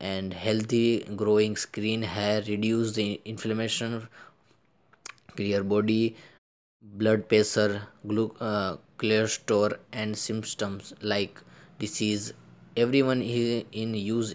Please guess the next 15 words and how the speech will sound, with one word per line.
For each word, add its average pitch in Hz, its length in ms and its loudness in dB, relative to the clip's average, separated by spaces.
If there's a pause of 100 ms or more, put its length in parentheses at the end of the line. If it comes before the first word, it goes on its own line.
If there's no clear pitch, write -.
in 104 300 -6
be-, 104 260 -4
Ayurvedic, 143 720 0 (260)
very 107 280 2
useful 101 600 -4 (140)
in 104 220 -8
our 104 240 -2
daily 104 340 0
life. - 480 -8 (800)
It 127 160 -4
is 120 120 2
a 120 80 6
very 123 280 6
healthy 117 580 2
and 110 380 -2